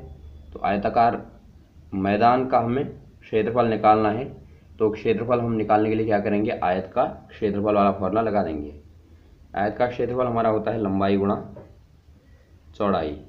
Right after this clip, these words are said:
ये formula आपको याद रखना है। और देखिए आयत के संबंध में और हमारा formula जो होता है इसका, एक परिमाप होता है, परिमाप हमारा चारों ओर की माप होती है, चारों भुजाओं का योग होता है।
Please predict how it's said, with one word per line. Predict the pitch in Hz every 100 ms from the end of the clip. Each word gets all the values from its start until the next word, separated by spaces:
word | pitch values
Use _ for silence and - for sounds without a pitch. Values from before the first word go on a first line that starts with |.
| - - - - - - - - - - -
ये | 95
formula | - 95 98
आपको | 101 101
याद | 101 104
रखना | 104 107
है। | 117 143 - - - - - - -
और | 95 104
देखिए | 120 -
आयत | 104 110 113
के | 127
संबंध | 123 120 123 123
में | 131 151 - - - -
और | 104
हमारा | 110 113 113
formula | - 104 113
जो | 113
होता | 113 110
है | 113
इसका, | 110 123 - - - - - - - - -
एक | 107 104
परिमाप | 107 113 123 123
होता | 117
है, | 135 131
परिमाप | 120 123 120
हमारा | 120 117 117
चारों | 113 107 120 127 - -
ओर | 107 113
की | 123
माप | 110 104 110
होती | 113 104
है, | 113 135
चारों | - 104 107 104 101
भुजाओं | 104 92 95 107 107
का |
योग | 104 104
होता | 104 104
है। | 104 -